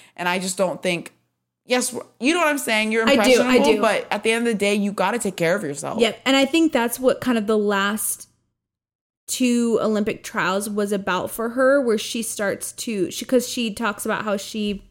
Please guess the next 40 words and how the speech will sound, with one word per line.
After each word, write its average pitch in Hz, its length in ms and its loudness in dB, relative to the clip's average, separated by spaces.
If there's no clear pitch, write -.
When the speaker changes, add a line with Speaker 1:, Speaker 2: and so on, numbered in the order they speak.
Speaker 2:
starts 208 320 -2
a 214 60 0
blog 240 380 0
and 220 100 2
she 233 100 -4
starts 196 300 -4
this, - 180 -4
Speaker 1:
Mm. 151 380 -10
Speaker 2:
um, 190 400 -2
like, 208 260 -4
bar 233 220 0
company, 220 600 2
and 214 120 2
she - 140 -4
Speaker 1:
Yeah. - 60 -8
Speaker 2:
kind 269 140 2
of 240 120 -2
starts 214 320 -2
realizing, 214 520 0
like, 196 200 -4
the - 140 -2
influence 220 420 0
and 202 140 -4
impact 214 320 -2
she - 140 -8
can 214 100 -6
have 196 160 -4
in 202 60 -4
women's 196 220 -2
sports 185 300 -4
if 156 80 -6
she - 200 -10
kind 196 220 -6
of - 100 -8
speaks - 420 -10
up - 160 -8
more 185 280 0
Speaker 1:
Yeah. 151 60 2
Speaker 2:
about 214 220 0
it. 269 140 -4